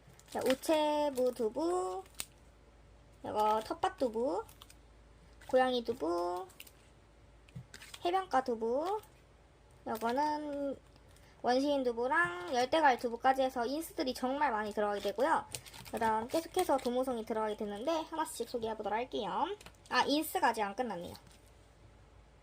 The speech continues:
요거는 두부 옷 입히기까지 해서 인스가 끝이고, 그 다음 여런 여운양 도모송 한 세트, 여런 여운양 도모송 한 세트, 그리고 요거 두부 슬레이트 도모송?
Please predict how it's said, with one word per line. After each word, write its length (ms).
요거는 460
두부 240
옷 160
입히기까지 560
해서 120
인스가 380
끝이고, 640
그 60
다음 840
여런 280
여운양 680
도모송 340
한 120
세트, 300
여런 260
여운양 440
도모송 320
한 120
세트, 400
그리고 920
요거 260
두부 240
슬레이트 500
도모송? 360